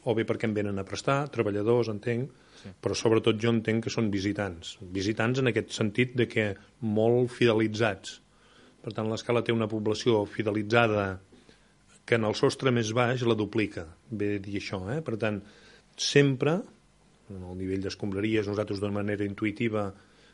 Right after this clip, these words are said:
Speaker 1: jo no m'hagués gosat dir tanta, però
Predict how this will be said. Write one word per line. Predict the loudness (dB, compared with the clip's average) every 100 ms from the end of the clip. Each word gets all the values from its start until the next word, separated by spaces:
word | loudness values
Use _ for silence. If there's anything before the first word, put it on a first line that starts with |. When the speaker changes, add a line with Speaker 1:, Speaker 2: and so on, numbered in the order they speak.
| _ -8
Speaker 1:
jo | -4
no | -2
m'hagués | -2 -2 -4 -6
gosat | -2 -2 -2
dir | -4 -2
tanta, | -2 -2 -2 -4 -4 -8
però | -6 -4 -6